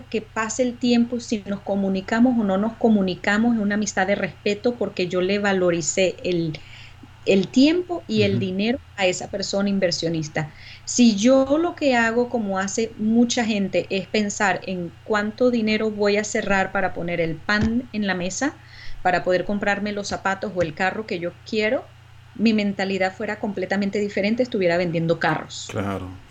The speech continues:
Speaker 2: obvio.
Speaker 1: ¿Ok? Y ahí sería yo una vendedora.
Speaker 2: Ujú.
Speaker 1: Yo no me califico como una vendedora.
Speaker 2: Ya.
Speaker 1: Yo sí me califico como una profesional en bienes raíces porque yo hago más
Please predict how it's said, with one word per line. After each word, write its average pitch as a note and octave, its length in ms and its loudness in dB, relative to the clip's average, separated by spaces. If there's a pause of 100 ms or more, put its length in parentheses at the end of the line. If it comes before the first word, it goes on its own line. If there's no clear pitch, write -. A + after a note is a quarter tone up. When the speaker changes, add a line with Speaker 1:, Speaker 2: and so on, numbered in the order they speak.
(160)
Speaker 2:
obvio. F#2 320 -12 (180)
Speaker 1:
¿Ok? - 60 -12 (340)
Y A#3 120 4
ahí A3+ 240 4
sería A#3 300 -2
yo A3 120 -2
una A#3 260 -2
vendedora. F#3 760 0 (120)
Speaker 2:
Ujú. G#2 260 -4
Speaker 1:
Yo A3 140 4
no A3 100 2
me A3+ 120 -2 (160)
califico F#3+ 500 -4
como E3 240 -6
una G3 380 -4
vendedora. E3 800 2 (360)
Speaker 2:
Ya. - 220 -4
Speaker 1:
Yo G3 200 4
sí - 180 -6
me - 220 -14
califico G#3+ 520 -2
como F#3+ 180 -2
una F#3+ 180 -2
profesional F3 640 -2
en G3+ 120 2
bienes G#3+ 280 0
raíces A#3 440 2
porque G3+ 280 0
yo F3+ 120 2
hago F3 220 2
más G3 500 0